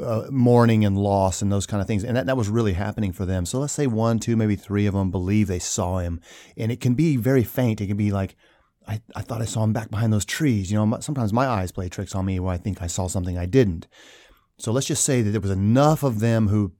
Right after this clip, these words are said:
thought they saw something or had s-, some type of an experience that it almost becomes like, "Well, until you see him, you can't be in our group."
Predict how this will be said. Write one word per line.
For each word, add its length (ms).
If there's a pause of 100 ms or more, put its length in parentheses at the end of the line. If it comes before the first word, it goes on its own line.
(120)
thought 240
they 140
saw 240
something 420
or 120
had 260
s-, 100 (180)
some 160
type 140
of 120
an 60
experience 600 (480)
that 260
it 100
almost 340
becomes 440
like, 300 (400)
"Well, 200
until 240
you 160
see 220
him, 80
you 80
can't 220
be 100
in 80
our 140
group." 420